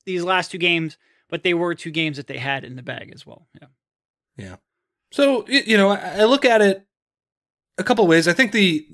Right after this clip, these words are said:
Speaker 2: the main thing is, you know, the, the Sixers, th-, there wasn't any on-court celebration for that after last night's game. I don't think there was even, like, an acknowledgement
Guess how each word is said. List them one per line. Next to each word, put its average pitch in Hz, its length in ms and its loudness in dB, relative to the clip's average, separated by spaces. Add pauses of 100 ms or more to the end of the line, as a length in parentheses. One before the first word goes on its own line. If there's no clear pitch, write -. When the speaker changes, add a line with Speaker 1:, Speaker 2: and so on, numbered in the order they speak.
Speaker 2:
the 160 160 -4
main 196 240 4
thing 156 280 0
is, 131 420 0 (840)
you 277 80 -2
know, 208 80 4
the, 196 120 6
the 196 140 -2
Sixers, 233 400 0
th-, 160 200 -12
there 175 120 4
wasn't 233 340 2
any 165 520 0
on-court 147 680 0
celebration 135 760 -2 (340)
for 165 120 -2
that 160 300 2
after 156 240 -2
last 156 240 2
night's 156 160 -2
game. 165 220 0
I 139 80 2
don't 147 120 0
think 147 160 -2
there 147 100 2
was 127 180 0
even, 135 180 2
like, 127 200 0
an 123 100 0
acknowledgement 135 760 -2